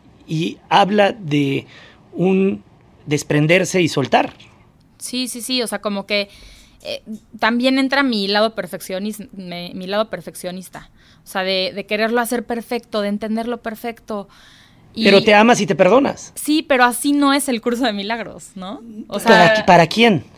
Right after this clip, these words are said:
Speaker 2: o sea, para mí no puede ser así, porque si no, no, no lo voy a continuar
Speaker 1: El libro
Speaker 2: nunca,
Speaker 1: di-, es-, el
Speaker 2: ¿no?
Speaker 1: libro dice, "Es perfecto para todos como lo hagan".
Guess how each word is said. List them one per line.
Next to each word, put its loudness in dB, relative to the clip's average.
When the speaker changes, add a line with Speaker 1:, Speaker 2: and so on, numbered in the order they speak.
Speaker 2:
o -2
sea, 0
para 2
mí 2
no 2
puede 4
ser 0
así, 0
porque -6
si -6
no, -2
no, -2
no -2
lo -4
voy -2
a -2
continuar 0
Speaker 1:
El 6
libro 8
Speaker 2:
nunca, 6
Speaker 1:
di-, -2
es-, -4
el 4
Speaker 2:
¿no? 0
Speaker 1:
libro 8
dice, 4
"Es 2
perfecto 4
para 4
todos 2
como 0
lo 4
hagan". 2